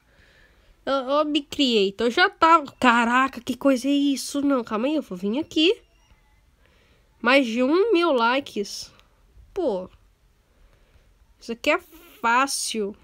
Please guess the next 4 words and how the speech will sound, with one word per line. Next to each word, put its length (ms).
Fácil. 1120
É 100
muito 320
fácil. 640